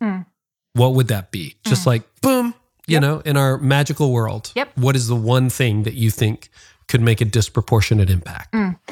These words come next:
Speaker 1: It's easy. A constitutional amendment that changes the way elect-, elections run in the United States. Um,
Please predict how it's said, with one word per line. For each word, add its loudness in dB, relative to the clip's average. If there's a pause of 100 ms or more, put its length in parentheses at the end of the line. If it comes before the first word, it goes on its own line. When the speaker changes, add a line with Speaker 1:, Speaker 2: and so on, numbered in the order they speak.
(380)
Speaker 1:
It's 0
easy. -2 (200)
A 0
constitutional -2
amendment -2
that -6
changes -4
the -4
way 0
elect-, -6 (160)
elections -6
run -2
in -6
the -4
United -6
States. -12 (840)
Um, 2